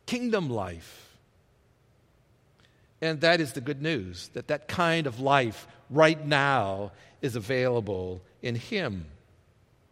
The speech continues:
Paul says it's this way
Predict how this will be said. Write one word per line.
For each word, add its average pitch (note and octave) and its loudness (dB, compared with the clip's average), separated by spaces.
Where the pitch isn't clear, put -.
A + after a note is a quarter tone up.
Paul E3+ 6
says D#3+ 0
it's C#3 -8
this - -2
way A#2 -4